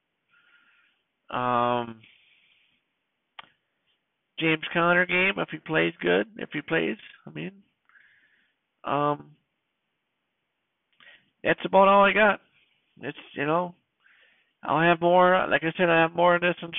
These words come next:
Showdown, uh, coming up here in, uh, for our members at the, at D F S Straight Talk. So go,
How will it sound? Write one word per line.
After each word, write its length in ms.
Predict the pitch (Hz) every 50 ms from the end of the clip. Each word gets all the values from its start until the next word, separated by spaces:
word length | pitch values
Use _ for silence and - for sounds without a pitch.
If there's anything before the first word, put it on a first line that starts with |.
| -
Showdown, 560 | 180 175 175 170 170 170 170 170 170 170 170 - - - -
uh, 300 | 156 151 151 156 156 156 _ - -
coming 220 | 180 165 160 156
up 140 | 143 131 -
here 200 | - 139 104 85
in, 480 | 73 - - - - 87 65 73 104 - - _ _ _ _ - - _ _ _ _ _ _ _ _ -
uh, 140 | - 135 131 - - - - -
for 80 | 147
our 140 | 139 143 147
members 400 | 156 151 143 135 - 76 - - - - - -
at 160 | - 87 92 _ - -
the, 60 | 117 - -
at 100 | - -
D 140 | 139 139 143
F 80 | - -
S 140 | 143 135 143 -
Straight 240 | - 139 107 - -
Talk. 220 | - 120 - - - - -
So 100 | - - -
go, 280 | - - 170 185 196